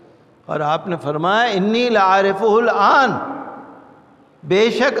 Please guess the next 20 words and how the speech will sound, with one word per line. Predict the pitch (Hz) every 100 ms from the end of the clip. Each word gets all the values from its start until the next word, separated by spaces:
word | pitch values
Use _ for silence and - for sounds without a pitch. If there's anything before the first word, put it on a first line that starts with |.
| -
आज | 180 226 220 208
भी | 208 294
मैं | 294 277
उसको | 254 269 277
खूब | 269 254 226
जानता | 220 196 196 185 175
हूँ। | 131 - - - 143 180 - - - _ _ _ _ _ _ _ _ _ _ _ _ _ _ _ _ _ _ _ _ -
अल्लाह | 135 143 175 180
की | 175
नेमतें | 151 151 156 165 170 170
बेशुमार | 156 131 143 123 143 156
हैं, | 104 90 - - - _ _ _ _ _ _ _ _ _ _ _ _ _ _ _ _ _ _ _ _ _ _ _ _ _ _ _ _ _ _ _ 127
जितना | 147 147 208
हम | 196 185 190
अल्लाह | 170 170 170
ताला | 170 165 165
का | 165 147
शुक्र | - 170 160 151
अदा | 139 135 123
करेंगे | 131 147 139 135